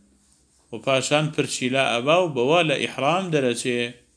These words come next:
<coughs> لە پێشە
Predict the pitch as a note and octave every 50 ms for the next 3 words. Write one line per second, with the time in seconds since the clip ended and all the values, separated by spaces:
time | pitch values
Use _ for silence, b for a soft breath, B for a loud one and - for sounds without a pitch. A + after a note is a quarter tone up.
0 | _ _ _ _ _ _ _ _ _ _ _ _ _ _ _ _ _ _ _ _
1 | _ _ _ _ _ - - - - - - - - - - - - - - _
2 | _ _ _ - - _ _ _ _ _ _ _ _ _ _ _ _ _ _ _
3 | _ _ _ _ _ _ _ _ _ _ _ _ _ _ _ _ _ _ _ _
4 | _ _ _ _ _ _ _ _ _ _ _ _ _ _ _ _ _ _ _ _
5 | _ _ _ _ _ _ _ C#3+ B2 A2+ - - D3+ C#3+ - C3+